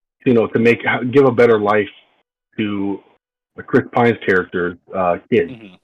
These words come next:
Speaker 1: I mean, that's basically all it is. It's just these two brothers who have been separated for a long time 'cause one of them went to jail,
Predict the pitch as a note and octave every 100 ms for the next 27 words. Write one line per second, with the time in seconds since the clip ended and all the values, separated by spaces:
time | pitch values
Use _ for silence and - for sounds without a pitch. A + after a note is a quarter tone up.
0 | _ _ A2 A2+ A2 B2+ B2 D3+ B2+ A#2
1 | A#2+ G#2 G#2 G#2 G#2 G#2 - A#2+ G#2+ G#2+
2 | G#2+ F#2+ - _ _ _ _ _ _ _
3 | _ G#2+ G2+ G2 G2 _ _ _ _ -
4 | A#2+ A2+ - C3+ C3 B2 G#2+ A2 G#2+ G#2
5 | G2 G#2 G2+ - G2+ G2+ G2+ G2+ F#2 F#2+
6 | F#2+ F#2+ F#2 F2